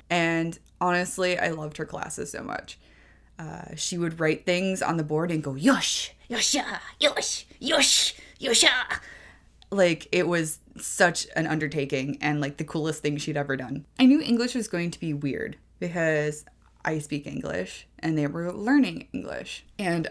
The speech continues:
I didn't know exactly how English classes went in Japan. I know what learning another language is like in America, but learning another language in another language is always interesting. First things I noticed,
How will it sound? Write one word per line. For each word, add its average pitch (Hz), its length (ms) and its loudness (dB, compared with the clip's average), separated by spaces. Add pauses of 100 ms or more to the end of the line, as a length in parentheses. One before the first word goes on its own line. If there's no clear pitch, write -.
(120)
I 185 420 6
didn't 226 400 2
know 185 240 2
exactly 165 480 0
how 160 220 -2
English 151 260 -6
classes 151 580 -8
went 151 340 -2
in - 120 -6
Japan. 233 580 2 (260)
I 180 100 -2
know 175 160 2
what 180 160 2
learning 165 400 2
another 156 300 0
language 147 400 2
is 147 120 -6
like 147 220 -8
in 156 160 -4
America, 190 640 0 (100)
but 165 240 -6 (560)
learning 320 680 2
another 247 320 4
language 214 560 2
in 190 260 -2
another 170 300 2
language 143 640 0
is 156 260 0
always 165 800 0 (140)
interesting. - 800 -2 (340)
First 359 280 0
things 208 200 2
I 160 120 4
noticed, 151 480 -2